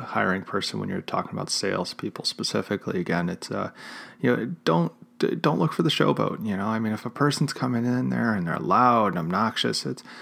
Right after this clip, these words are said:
uh, they're, they're having to be that way. You know, look for the person who's a little bit quieter sometimes. You know, you, you might be surprised, you know, just because they're not standing out in the room, they're, they might be thinking, you know, and then that's a, that's a,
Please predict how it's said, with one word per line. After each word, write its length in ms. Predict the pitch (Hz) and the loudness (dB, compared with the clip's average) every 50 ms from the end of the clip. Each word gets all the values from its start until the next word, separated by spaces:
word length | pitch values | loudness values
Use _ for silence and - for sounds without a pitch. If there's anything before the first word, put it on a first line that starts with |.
| - - - - - - | -18 -18 -18 -20 -12 -4
uh, 140 | - 131 127 117 | -2 -2 -2 0
they're, 260 | - 139 123 117 - - - - | 0 0 -2 -2 -2 -4 -6 -4
they're 120 | - 123 | -2 -2
having 480 | - - - - 139 156 139 123 107 107 | -2 0 2 4 6 6 4 4 0 -2
to 140 | - - - | -6 -10 -12
be 140 | - - 98 | -12 -10 -6
that 260 | 82 69 - - - | -6 -6 -6 -4 -4
way. 240 | - - - - - - - - - - - - - - - | -6 -6 -6 -8 -12 -16 -20 -20 -20 -20 -20 -20 -20 -12 -8
You 60 | - - | -4 -2
know, 120 | - - - | -2 -2 0
look 240 | 160 147 175 180 - | 2 2 2 0 2
for 100 | - 196 | 2 2
the 100 | 202 - | 2 2
person 420 | - - 185 170 - - 190 165 | 2 0 0 0 0 0 0 0
who's 580 | - - - - 87 87 90 170 165 - - - | 2 2 2 2 4 2 2 0 -2 -6 -6 -4
a 80 | 165 | -4
little 160 | - - - | -2 0 0
bit 100 | 170 165 | 0 0
quieter 380 | - - - 165 180 160 110 92 | 0 0 0 2 2 2 2 0
sometimes. 600 | - - 113 104 - - - - - 95 92 - | -2 -4 -4 -6 -4 -6 -6 -6 -4 -6 -6 -4
You 80 | 101 107 | -2 -2
know, 60 | 123 | 0
you, 260 | 127 127 127 127 - - | 0 0 0 0 0 0
you 80 | 135 | 0
might 180 | - 131 156 170 | 2 2 2 4
be 80 | 180 165 | 4 2
surprised, 760 | - - 160 - - 123 139 160 156 - - - - - - | 2 2 0 2 2 2 2 2 0 -2 -4 -10 -12 -8 -6
you 100 | 107 101 | -4 -4
know, 80 | 104 | -2
just 240 | - 123 143 - - | 0 0 -2 2 0
because 240 | 170 160 - 156 147 | 2 4 4 4 4
they're 100 | 143 143 | 4 4
not 160 | 147 139 135 | 2 2 0
standing 340 | - - 156 147 147 143 139 | 0 0 0 0 2 0 0
out 120 | 139 135 | -2 -2
in 80 | - - | -2 -2
the 80 | 110 110 | -2 -2
room, 360 | 110 120 139 160 156 131 117 | 0 0 2 2 2 0 0
they're, 240 | 120 123 117 - - - | -2 -2 -4 -4 -4 -4
they 80 | - | -2
might 220 | 131 - - 175 - | 0 0 0 2 2
be 80 | 120 | 0
thinking, 440 | - - 135 165 165 - 82 - - - - - | 2 4 2 4 4 2 -2 -4 -6 -10 -8 -4
you 100 | - 104 | -2 0
know, 120 | 101 110 | 2 2
and 100 | 117 117 | 4 4
then 300 | 117 107 110 110 107 107 | 2 2 2 0 -2 -2
that's 380 | 113 107 120 151 - - - - | -2 -2 -2 -2 -2 -4 0 0
a, 180 | 165 156 147 143 - - - - - - - - - - | 2 2 2 -2 -4 -10 -16 -16 -16 -16 -18 -8 -4 -4
that's 140 | 151 - | -2 0
a, 320 | - 101 95 95 101 123 | 0 -2 -2 -2 -6 -10